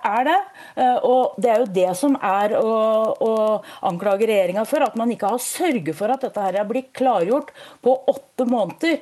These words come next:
Fortsatt så er det altså feilopplysninger som står. Folk klarer ikke å forholde seg til dette her,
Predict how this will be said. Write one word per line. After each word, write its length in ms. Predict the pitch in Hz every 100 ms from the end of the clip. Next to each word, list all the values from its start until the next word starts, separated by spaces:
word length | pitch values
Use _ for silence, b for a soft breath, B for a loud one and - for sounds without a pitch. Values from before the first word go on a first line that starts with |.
| B B B
Fortsatt 520 | - 196 - 247 240
så 140 | 262
er 180 | 185 175
det 80 | 220
altså 200 | 175 233
feilopplysninger 1000 | - 233 202 165 160 160 190 180 208 214
som 140 | 240
står. 300 | - 285 349
Folk 360 | 330 - 214 247
klarer 280 | 233 202 170
ikke 160 | 196
å 40 | 185
forholde 440 | 233 190 170 185
seg 200 | 180 196
til 100 | 220
dette 280 | 214 190 208
her, 160 | 220